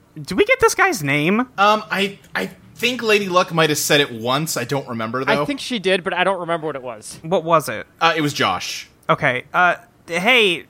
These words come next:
Speaker 1: Josh, what, um, I, I just have a quick question.
Speaker 2: Okay, that's great, 'cause I've got a quick question for you, but you go first.
Speaker 3: Oh.
Speaker 1: Where are we?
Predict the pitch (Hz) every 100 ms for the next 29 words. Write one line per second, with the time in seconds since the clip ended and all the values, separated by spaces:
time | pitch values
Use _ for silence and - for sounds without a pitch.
0 | 156 - - _ - 208 196 - 170 190
1 | 269 427 359 269 160 139 - _ _ _
2 | - - 185 - 190 165 156 131 - 117
3 | 147 131 - 120 127 - 220 240 233 220
4 | 220 262 190 - 147 156 185 185 196 185
5 | 196 - 165 202 139 131 170 196 - 180
6 | 101 147 - - _ _ _ _ _ 127
7 | 135 113 58 - - _ - - - -
8 | 262 381 302 170 127 98